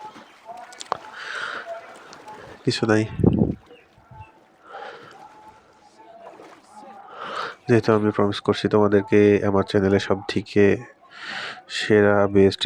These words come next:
স্টোরি এবং বেস্ট গ্রাফিক্সের গেমগুলো খেলা হবে, তো এটা যেহেতু অনেক বড় সিরিজ এবং খুব পপুলার সিরিজ, তাই এটা খেলছি।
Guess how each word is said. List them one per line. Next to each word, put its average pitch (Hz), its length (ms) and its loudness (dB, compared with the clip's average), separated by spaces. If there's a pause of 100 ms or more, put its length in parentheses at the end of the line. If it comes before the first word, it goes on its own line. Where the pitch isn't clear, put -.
(120)
স্টোরি 98 380 2
এবং 95 120 0 (100)
বেস্ট 95 220 2 (100)
গ্রাফিক্সের 95 680 2
গেমগুলো 92 460 0
খেলা 90 280 2
হবে, 92 180 2 (160)
তো 101 80 0 (720)
এটা 107 220 2
যেহেতু 101 300 0 (160)
অনেক 98 160 0 (120)
বড় 98 140 6 (100)
সিরিজ 98 360 -2 (1000)
এবং 101 160 2 (180)
খুব 101 120 2 (140)
পপুলার 98 460 2
সিরিজ, 92 320 -6 (2250)
তাই 101 180 2
এটা - 220 -4
খেলছি। - 300 -8